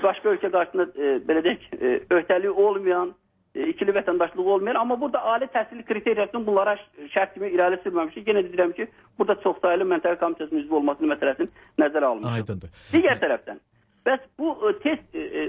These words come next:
Speaker 1: ən mühüm məsələlərdən biri də test komissiyası ilə bağlıdır. Yəni bu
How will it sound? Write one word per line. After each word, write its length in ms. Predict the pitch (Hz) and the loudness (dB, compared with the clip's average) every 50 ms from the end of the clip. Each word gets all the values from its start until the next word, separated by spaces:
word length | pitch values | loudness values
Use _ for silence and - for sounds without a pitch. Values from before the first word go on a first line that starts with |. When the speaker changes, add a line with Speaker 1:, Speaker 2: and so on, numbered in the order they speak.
| - - - _ _ _ - | -8 -10 -14 _ _ _ 0
Speaker 1:
ən 160 | 269 320 359 311 | 0 2 4 4
mühüm 220 | 262 277 269 254 | 4 4 2 0
məsələlərdən 540 | 233 - 233 226 233 240 233 247 262 254 208 | 0 2 0 2 2 0 0 0 -2 -2 -2
biri 160 | 220 220 226 247 | -2 0 0 -2
də 60 | 240 - - | -2 0 0
test 180 | 269 247 - - | 0 0 0 0
komissiyası 480 | 208 202 214 208 190 - 131 - - 127 | -2 0 0 -2 -4 -4 -4 -4 -4 -4
ilə 160 | 127 123 120 120 | -2 -2 -2 0
bağlıdır. 460 | 127 117 110 107 110 113 131 160 - - _ _ _ - - _ _ - | 0 -2 -2 -2 -6 -6 -6 -8 -8 -10 _ _ _ -20 -20 _ _ 0
Yəni 180 | 226 240 226 - | 0 0 0 2
bu 100 | - 339 | 2 0